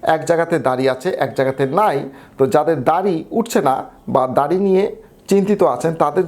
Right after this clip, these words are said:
জন্য এই বিয়ার্ড গ্রোথ অয়েলটি, এই অয়েলটি রেগুলার যদি আপনার দাড়িতে ব্যবহার করেন, তাহলে আপনার দাড়ি চাপ দাড়ি হবে এবং যেখানে ফাঁকা ফাঁকা দাড়ি আছে, সেখানে নতুন করে দাড়ি গজাতে এটি সাহায্য করবে।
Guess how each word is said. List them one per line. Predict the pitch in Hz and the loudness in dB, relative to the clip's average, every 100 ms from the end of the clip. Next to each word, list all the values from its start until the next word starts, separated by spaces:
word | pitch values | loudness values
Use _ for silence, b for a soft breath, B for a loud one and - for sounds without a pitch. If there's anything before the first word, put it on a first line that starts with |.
| 170 | 0
জন্য | 165 208 - | 0 -2 -2
এই | 123 110 | -4 0
বিয়ার্ড | 131 170 175 131 | 2 2 0 0
গ্রোথ | 143 135 127 | 0 0 0
অয়েলটি, | 123 123 120 156 196 B B B 139 | 0 0 0 0 0 B B B 0
এই | - 151 | 2 2
অয়েলটি | 190 180 208 - 143 | 2 -2 -2 0 0
রেগুলার | 147 190 156 165 82 | 2 2 0 -2 -4
যদি | 139 143 | 0 0
আপনার | 139 131 127 - 127 | 0 -2 -4 -6 0
দাড়িতে | 135 180 135 123 - 131 | 0 0 0 0 0 0
ব্যবহার | 151 190 - | 0 0 -2
করেন, | 127 123 147 | -2 -2 -2
তাহলে | - 131 131 | -4 -2 -2
আপনার | - 127 107 156 | -4 -6 -4 -2
দাড়ি | 196 139 127 B B - | -2 -2 -8 B B -2
চাপ | 175 160 165 | 0 0 0
দাড়ি | 156 143 | 0 0
হবে | 143 185 220 B B - | 2 2 0 B B 0
এবং | 139 127 | 0 0
যেখানে | 135 135 135 | 0 0 0
ফাঁকা | 208 214 214 | -2 0 0
ফাঁকা | 160 131 | -2 -2
দাড়ি | 127 131 | -4 -4
আছে, | 123 196 165 | -4 -4 -2
সেখানে | 139 143 135 170 | -2 0 0 0
নতুন | 202 220 | -2 -2
করে | 135 139 143 B B 117 | 0 0 -2 B B 0
দাড়ি | 151 196 226 | 2 2 2
গজাতে | 156 131 123 139 202 135 | 2 2 0 -2 0 -2
এটি | 147 214 - B - | 0 -2 -2 B -4
সাহায্য | - 208 175 185 | 0 2 2 2
করবে। | 127 113 | 2 0